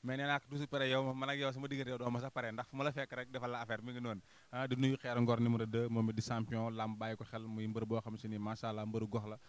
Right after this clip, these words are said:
di ko ziar baax, di nuyu waa Ngor yëpp, ah, di nuyu champion yi nekk Ngor yëpp, ak képp koo xam si ni, ah, yaa ngi bëgg Ngor, ak foo mën di nekk si àdduna bi, ñu ngi la fay nuyu, ah, à travers S B T Média, wax naa leen ne diaspora bi yéen ñëpp maa ngi leen di ziar bu baax a baax, di nuyu nag waa V I P lamb ji bu baax a baax, ah, ñoom, ah, ñëpp rek, ñoom Mbaye Babacar, ñoom Moussa Niakh,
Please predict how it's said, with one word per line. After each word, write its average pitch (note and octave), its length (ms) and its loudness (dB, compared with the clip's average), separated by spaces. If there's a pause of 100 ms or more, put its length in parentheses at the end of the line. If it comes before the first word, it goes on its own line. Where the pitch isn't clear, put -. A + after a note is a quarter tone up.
(220)
di A#2 80 -8
ko A#2 60 -6
ziar A2+ 240 0
baax, G#2+ 220 -2
di A#2+ 80 0
nuyu C3+ 140 2
waa A#2+ 140 2
Ngor A2 160 -2
yëpp, A#2 200 -8
ah, A2 140 -8
di A2+ 80 -10
nuyu A#2 140 -2
champion A#2 340 -6
yi G#2+ 40 -8
nekk A2 200 -10
Ngor G#2 200 -6
yëpp, A2+ 160 -6 (340)
ak A#2 120 -10
képp C3 240 -4
koo A#2+ 120 -4
xam A2+ 200 -12
si A2 60 -12
ni, A2 200 -10
ah, A#2 260 -10
yaa A2 200 -4
ngi A2 80 -4
bëgg G#2+ 240 -4
Ngor, A2 320 -2
ak A2+ 160 -12
foo B2+ 120 -4
mën B2 140 -6
di A2+ 60 -8
nekk A2+ 160 -6
si - 80 -12
àdduna A2 260 -8
bi, G2+ 60 -8
ñu G#2+ 80 -6
ngi A2 80 -8
la G#2+ 60 -10
fay A2 140 -10
nuyu, A#2 260 -6 (340)
ah, A2 280 -6
à A2 40 -6
travers A2+ 380 -2
S G#2+ 100 -6
B A2+ 160 -4
T A2+ 120 -4
Média, A2+ 440 -4
wax A2 140 -8
naa A2+ 180 -4
leen A2+ 160 -4
ne A2 80 -6
diaspora A#2 520 0
bi A#2 100 -2
yéen A2 180 -2
ñëpp A#2+ 180 -6
maa A2 180 -4
ngi A2 60 -4
leen A2 120 -4
di - 60 -18
ziar A2+ 260 -2
bu G#2 80 -8
baax A#2 160 -2
a A#2 40 -8
baax, A2+ 180 -6 (400)
di A#2+ 60 -6
nuyu C3+ 200 2
nag C3 120 0
waa B2 180 4
V B2 120 -2
I B2 100 -2
P B2+ 100 -8
lamb A#2 220 -2
ji A2+ 80 -6
bu A2 60 -4
baax A#2 220 -4
a - 20 -10
baax, A2+ 220 -4
ah, A#2+ 260 -4
ñoom, A2+ 560 -2
ah, B2+ 300 -2
ñëpp C#3 240 2
rek, B2 140 -2
ñoom A#2+ 140 0
Mbaye A#2+ 140 0
Babacar, A#2+ 420 0
ñoom A#2 140 -6
Moussa A#2+ 260 -6
Niakh, A#2+ 240 -4